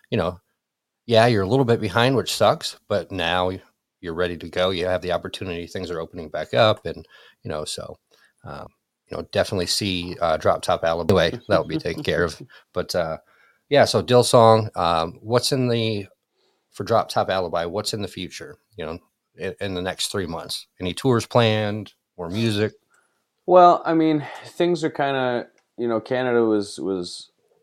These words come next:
Speaker 2: was a lot more, uh, on the side of, like, you know, slow and steady wins the race with reopening. So it's kinda just happening now.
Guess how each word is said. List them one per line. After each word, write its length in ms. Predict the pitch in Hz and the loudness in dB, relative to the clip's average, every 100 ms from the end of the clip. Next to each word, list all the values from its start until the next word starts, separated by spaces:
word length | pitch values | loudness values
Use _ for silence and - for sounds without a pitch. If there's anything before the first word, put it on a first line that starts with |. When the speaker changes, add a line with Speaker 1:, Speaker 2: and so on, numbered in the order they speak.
| _ - | _ -10
Speaker 2:
was 180 | 95 | -6
a 80 | 98 | -2
lot 260 | 92 95 87 | 0 0 -2
more, 460 | 90 92 90 90 | -4 -4 -2 -2
uh, 320 | 85 85 82 80 _ _ _ _ - - _ - | -2 -2 -4 -8 _ _ _ _ -20 -20 _ -12
on 140 | 92 | -10
the 80 | 87 | -10
side 340 | - 90 85 | -4 -2 -2
of, 220 | 87 78 | -2 -4
like, 240 | 78 78 - | -6 -6 -6
you 100 | 82 | -10
know, 260 | 85 80 85 _ _ _ _ | -10 -10 -12 _ _ _ _
slow 320 | - - 95 | -14 -4 -2
and 80 | 90 | -2
steady 320 | 87 95 92 | -2 0 0
wins 280 | 90 90 90 | 0 -2 -4
the 100 | 82 | -4
race 380 | 80 85 90 - | -2 0 -2 -4
with 180 | 87 - | -8 -4
reopening. 640 | 90 90 82 85 92 95 | -2 0 0 -2 -6 -6
So 300 | 104 - 85 | -8 -6 -4
it's 160 | 85 92 | -4 -6
kinda 300 | - 104 98 | -8 -8 -6
just 260 | 80 90 - | -6 -8 -6
happening 560 | 92 82 85 80 78 | -6 -4 -6 -8 -10
now. 400 | 76 76 82 117 | -8 -8 -8 -10